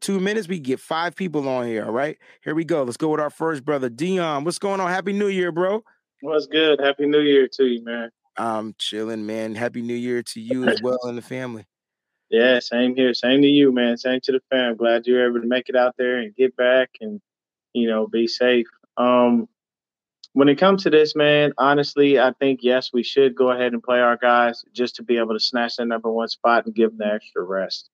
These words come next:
Speaker 1: Yeah.
Speaker 2: Um, you know, I mean, can you mix and match a few different people? Yeah, it's not hard. You should just probably, you know, honestly, I'm not even gonna lie to you, man. I'd sit C M C this game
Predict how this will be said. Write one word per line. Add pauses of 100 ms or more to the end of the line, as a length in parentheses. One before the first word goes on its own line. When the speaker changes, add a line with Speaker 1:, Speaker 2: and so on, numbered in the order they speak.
(380)
Speaker 1:
Yeah.
Speaker 2:
Um, (200)
you
know,
I
mean,
can
you
mix
and
match
a
few
different
people? (140)
Yeah,
it's
not
hard. (480)
You
should
just
probably,
you
know,
honestly, (100)
I'm
not
even
gonna
lie
to
you,
man. (400)
I'd
sit
C
M
C
this
game